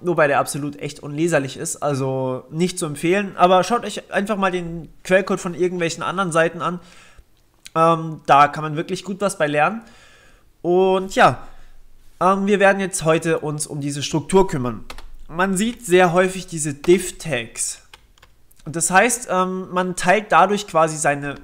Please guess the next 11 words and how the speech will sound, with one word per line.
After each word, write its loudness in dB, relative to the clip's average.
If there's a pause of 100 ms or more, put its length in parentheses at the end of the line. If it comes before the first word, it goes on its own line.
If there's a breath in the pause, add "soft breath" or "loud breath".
(280)
ja, -2
seine -2
Webseite 0
ein 0
in -2
zwei 0
Bereiche -6 (1080 soft breath)
oder 0
in -8
mehrere 4
Bereiche, 2